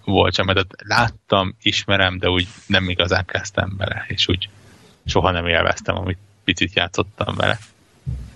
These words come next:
És nálam a, a Populus három volt, ami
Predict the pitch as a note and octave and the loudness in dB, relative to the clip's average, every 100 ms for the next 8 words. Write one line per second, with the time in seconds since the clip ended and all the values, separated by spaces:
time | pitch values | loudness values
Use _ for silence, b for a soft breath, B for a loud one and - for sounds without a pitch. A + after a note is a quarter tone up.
0 | - - - F#2 F2 F#2 F#2 F#2+ - F#2 | -14 -4 -2 0 0 0 0 0 2 0
1 | F#2 F#2 F#2+ F#2 - F#2 F#2+ F2+ F2+ F2+ | 0 -6 -2 -2 -2 -4 -4 -6 0 0
2 | F2+ F#2+ F#2+ F2+ | 0 -2 -2 -4